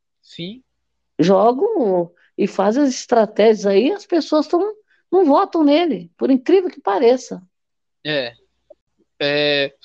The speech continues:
Speaker 1: e, e também sobre essa prova também, o que, que você achou da prova também?
Speaker 2: Nossa, a prova foi ótima, ótima.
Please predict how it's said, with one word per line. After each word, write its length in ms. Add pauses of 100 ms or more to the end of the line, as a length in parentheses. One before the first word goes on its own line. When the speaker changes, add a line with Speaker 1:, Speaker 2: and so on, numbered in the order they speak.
(120)
Speaker 1:
e, 200
e 40
também 300
sobre 260
essa 160
prova 440
também, 240
o 40
que, 120
que 100
você 140
achou 260
da 100
prova 300
também? 340
Speaker 2:
Nossa, 760
a 40
prova 360
foi 260
ótima, 760
ótima. 600